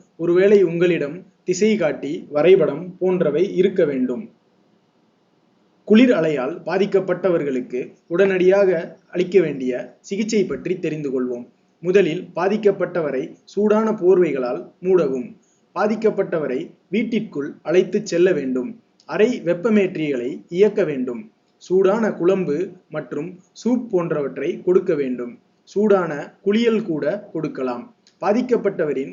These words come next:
கால்களை வெதுவெதுப்பான நீரில் ஊற வைக்கவும். அவருக்கு சூடான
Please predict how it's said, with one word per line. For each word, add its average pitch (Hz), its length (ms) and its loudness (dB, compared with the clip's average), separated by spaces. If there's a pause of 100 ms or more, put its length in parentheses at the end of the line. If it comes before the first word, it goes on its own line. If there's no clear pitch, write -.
(120)
கால்களை 170 640 0
வெதுவெதுப்பான 190 640 4
நீரில் 147 400 -4
ஊற 202 280 4
வைக்கவும். 123 500 -2 (520)
அவருக்கு 165 420 0 (140)
சூடான 202 500 0